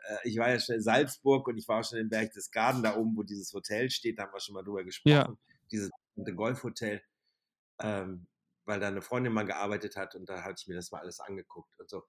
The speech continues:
Speaker 1: Aber ansonsten, außer Salzburg, kenn ich da unten wirklich
Speaker 2: Ja.
Speaker 1: nix.
Speaker 2: Nee, macht ja nix. Also, kannst ja nix dafür. Das ist, <laughs> das
Speaker 1: Nein,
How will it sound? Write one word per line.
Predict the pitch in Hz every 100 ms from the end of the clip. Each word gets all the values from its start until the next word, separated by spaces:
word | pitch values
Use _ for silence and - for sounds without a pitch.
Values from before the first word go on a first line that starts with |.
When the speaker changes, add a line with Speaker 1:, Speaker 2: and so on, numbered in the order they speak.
| _ _ _ _
Speaker 1:
Aber | 101 95 85
ansonsten, | 98 101 104 - 98 92 _
außer | 98 107
Salzburg, | 87 90 90 - 98 -
kenn | 90
ich | 87
da | 82
unten | 85 78
wirklich | 87 - -
Speaker 2:
Ja. | 139
Speaker 1:
nix. | 139 - _ _ _ _ _ _ -
Speaker 2:
Nee, | 139 170
macht | 143 139
ja | 165
nix. | 127 101 - -
Also, | 123 107 95 - _ -
kannst | - 117
ja | 120
nix | 113
dafür. | 104 - 110 104 - _ _
Das | - -
ist, | 127 -
<laughs> | - 135 - - - - - - _
das | - 104 - _ _ - 135
Speaker 1:
Nein, | 170 202